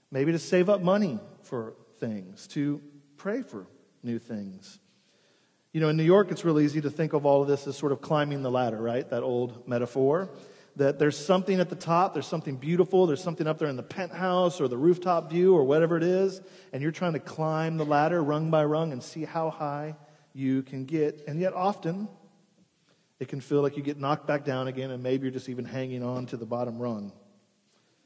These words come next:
But in our better moments, we still say, "I want to see better things than my life. My life is fine. I'm thankful for it, maybe, on a good day."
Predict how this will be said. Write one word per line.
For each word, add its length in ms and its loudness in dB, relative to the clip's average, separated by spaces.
But 200 6
in 100 2
our 80 4
better 260 6
moments, 460 2
we 260 -6
still 380 4
say, 220 0
"I 80 6
want 180 4
to 40 6
see 200 -2
better 260 4
things 480 -2
than 380 -4
my 180 -4
life. 560 -8
My 100 4
life 300 2
is 260 2
fine. 540 -4
I'm 180 -8
thankful 300 -2
for 280 -2
it, 60 -6
maybe, 460 -8
on 120 -8
a 40 -8
good 220 -4
day." 360 -6